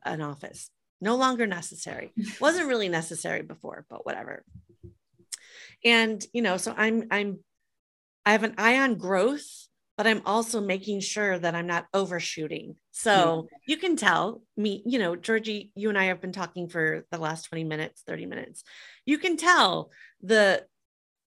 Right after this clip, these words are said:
Speaker 1: um, strategic decision I made to move into that smaller apartment is going to be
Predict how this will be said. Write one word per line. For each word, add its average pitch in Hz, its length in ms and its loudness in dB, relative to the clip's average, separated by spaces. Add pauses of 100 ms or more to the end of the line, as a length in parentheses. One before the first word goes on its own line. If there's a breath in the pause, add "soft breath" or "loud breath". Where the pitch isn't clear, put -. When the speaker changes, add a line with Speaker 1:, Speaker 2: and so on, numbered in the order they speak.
(320)
Speaker 1:
um, 190 280 -2
strategic 240 640 -2
decision 214 440 0
I 175 100 0
made 160 280 -2
to 190 80 -6
move 185 240 -4
into 175 220 -6
that 165 200 -4
smaller 156 260 -4
apartment 160 520 -2
is 185 180 -4
going 208 380 -2
to 202 100 -6
be 180 440 -6